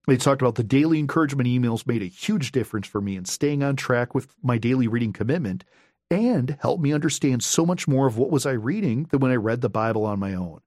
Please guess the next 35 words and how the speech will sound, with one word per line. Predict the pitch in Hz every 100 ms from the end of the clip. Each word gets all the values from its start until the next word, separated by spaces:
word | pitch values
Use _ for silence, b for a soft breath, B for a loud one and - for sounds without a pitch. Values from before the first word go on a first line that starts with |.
| _ _ _
Reading | 127 156 175 131
God's | 139 135 131
words | 131 120
of | 127
truth | - 131 123
regularly | 117 120 120 104 90
is | - -
helping | 160 170 135
me | 104
with | 95 92
my | 95
walk | 87 113 123
with | 127 123
Christ. | - 98 95 - b b b -
I've | 120
been | 110
praying | 98 - 147 165
and | 127
talking | - 143 143 147
with | 104 -
Jesus | - 156 151 139
our | 127
Savior | - 120 107 87
much | 87 117 147 -
more | 131 127
than | 113 98
before | 95 - 135 131
I | 127
started | - 113 98 95 95 b b b
and | - 113
now | 110 139
completed | 143 123 131 117 104
your | 98
Bible | 92 107 104 107
challenge. | - 104 82 85 -